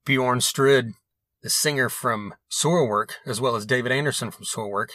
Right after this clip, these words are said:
and also a couple members from other Swedish death metal bands like Arch Enemy. And they, their music is nothing like Swedish death metal, but that's not the point here. I'm just saying that when a supergroup comes together and does it right,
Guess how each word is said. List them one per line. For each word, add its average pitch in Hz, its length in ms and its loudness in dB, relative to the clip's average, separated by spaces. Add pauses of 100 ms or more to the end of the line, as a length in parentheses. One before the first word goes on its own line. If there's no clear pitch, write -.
(160)
and 117 100 -2
also 117 260 0
a 107 60 -2
couple 120 300 -2
members 110 480 -8 (560)
from 104 280 -4
other 131 220 2
Swedish 123 540 0
death 123 260 0
metal 120 220 0
bands 113 400 -4
like 98 240 -4
Arch 117 260 2
Enemy. 113 320 -6 (240)
And 127 240 -4
they, 127 400 0 (580)
their 117 160 -4
music 113 380 -4
is 104 100 -6
nothing 110 340 -4
like 101 320 -2
Swedish 95 340 -8
death 101 220 -4
metal, 90 200 -6
but 98 140 -6
that's 110 220 0
not 104 180 -8
the 107 60 -16
point 110 260 -6
here. 95 120 -4
I'm 98 120 -6
just 107 160 -4
saying 131 240 0
that 110 160 -4 (800)
when 127 160 -2
a 117 40 0
supergroup 135 600 0
comes 135 240 0
together 127 340 -2
and 107 180 -8
does 120 220 -2
it 104 100 -8
right, 107 340 2